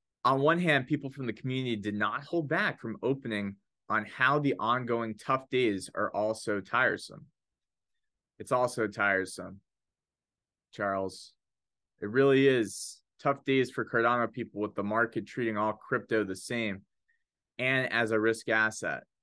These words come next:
Then F T X, stay the course. One use case equals one use case. Keep building. So the thing is, though,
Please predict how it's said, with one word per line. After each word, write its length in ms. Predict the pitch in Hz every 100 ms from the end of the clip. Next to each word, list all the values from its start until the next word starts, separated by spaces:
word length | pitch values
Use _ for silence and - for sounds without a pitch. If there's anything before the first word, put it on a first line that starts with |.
| -
Then 300 | 107 120 120
F 160 | 110
T 180 | - 117
X, 420 | 104 92 - - -
stay 260 | - - 156
the 100 | 151
course. 720 | 147 135 127 120 - - - _ _ _
One 220 | - 127
use 220 | 123 117 113
case 400 | 120 110 107 -
equals 540 | 104 101 104 104 98 - -
one 260 | 98 107
use 280 | 101 101 101
case. 540 | - 92 95 - - _
Keep 220 | - 110 -
building. 300 | 87 - - _ _ _ _ _ - _ _ _ _
So 500 | - 170 170 160 - _ _ _ _ _ _ _ _ -
the 140 | 131
thing 220 | 147 220 262
is, 380 | 185 165 165
though, 420 | - 120 117 117